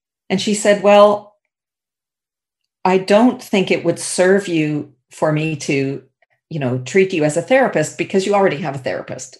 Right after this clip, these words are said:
and that doesn't make any sense. You don't want to work with two therapists at the same time." But she said, "I can totally teach you to meditate." And we started to meet every week. And she taught me to meditate in her, in her tradition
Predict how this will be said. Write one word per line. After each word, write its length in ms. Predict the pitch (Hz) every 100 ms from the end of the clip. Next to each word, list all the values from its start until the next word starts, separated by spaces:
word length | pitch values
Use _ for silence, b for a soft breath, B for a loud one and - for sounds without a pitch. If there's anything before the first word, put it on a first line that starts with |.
| -
and 140 | 156
that 180 | 151 147
doesn't 200 | 160 139
make 160 | 139 135
any 120 | 120
sense. 360 | 127 - 127 123
You 80 | 147
don't 240 | 151 147
want 140 | 143
to 40 | 135
work 240 | 135 131
with 160 | 127 127
two 180 | 123 127
therapists 560 | 127 131 147 165 -
at 140 | 143 -
the 60 |
same 240 | - 131 131
time." 320 | 131 165 202 b b -
But 120 | 160
she 100 | 170
said, 340 | - 147 123 -
"I 140 | 170
can 200 | 151 143
totally 300 | 131 151 123
teach 260 | 127 139 127
you 60 |
to 60 | -
meditate." 580 | 127 143 - 113 123 _ _ b b b b
And 140 | - 190
we 100 | 196
started 340 | - 208 214
to 80 | 220
meet 220 | 226 254
every 280 | 190 190 180
week. 380 | 175 302 - _ _ _ _ _ _ _ _ _ _ _ _ _ _ _ _ -
And 340 | 165 165 170 170
she 200 | 190 175
taught 240 | 170 175
me 80 | 185
to 80 | 185
meditate 580 | 208 214 165 135 - _ _ _ _ _ _ _ _
in 200 | - 160
her, 600 | 156 170 165 170 170 _ _ _ _ -
in 100 | 185
her 220 | 175 165
tradition 640 | 165 202 135 123 165 269